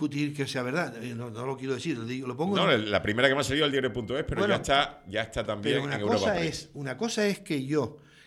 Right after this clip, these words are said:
Speaker 1: que este país, en teoría, tal como están las circunstancias, no sería nada de loco solicitar una,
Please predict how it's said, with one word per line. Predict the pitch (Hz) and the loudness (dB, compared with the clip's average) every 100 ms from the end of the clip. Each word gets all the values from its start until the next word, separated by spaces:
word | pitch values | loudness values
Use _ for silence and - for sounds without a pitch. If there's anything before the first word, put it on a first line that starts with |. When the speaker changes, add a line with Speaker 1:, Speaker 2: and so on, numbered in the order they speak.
| - | -2
Speaker 1:
que | 165 | 2
este | 196 - 180 | 2 2 2
país, | 165 175 - - - - - | 4 4 0 -6 -14 -20 -8
en | 139 131 | -4 -2
teoría, | 113 120 139 131 | 0 0 2 0
tal | 135 139 | 0 -4
como | 143 | -4
están | 135 | -4
las | 135 | -4
circunstancias, | 131 123 151 143 104 - - - - | -6 -6 -4 -2 -4 -8 -20 -20 -6
no | 110 127 160 | 2 4 4
sería | - 143 151 147 123 - | 4 4 6 6 4 0
nada | 127 135 143 143 131 | 0 4 6 6 6
de | 127 120 | 4 6
loco | 143 151 127 98 | 4 4 0 0
solicitar | - 123 120 113 123 120 | -2 0 0 -2 0 0
una, | 117 | 2